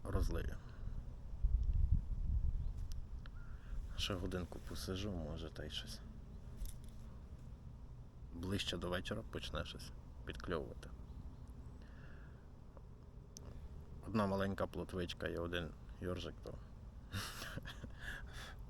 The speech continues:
щось замало. Дуже мало. Пропливає так. Рибка скупне,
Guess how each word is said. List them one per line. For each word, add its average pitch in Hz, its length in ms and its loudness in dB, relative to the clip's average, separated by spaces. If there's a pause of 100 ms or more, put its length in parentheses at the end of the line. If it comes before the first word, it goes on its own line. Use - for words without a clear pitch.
(280)
щось 95 280 4
замало. 92 460 6 (3000)
Дуже 98 300 2
мало. 90 280 2 (2750)
Пропливає 120 600 4
так. - 160 0 (2250)
Рибка - 460 2
скупне, 98 520 2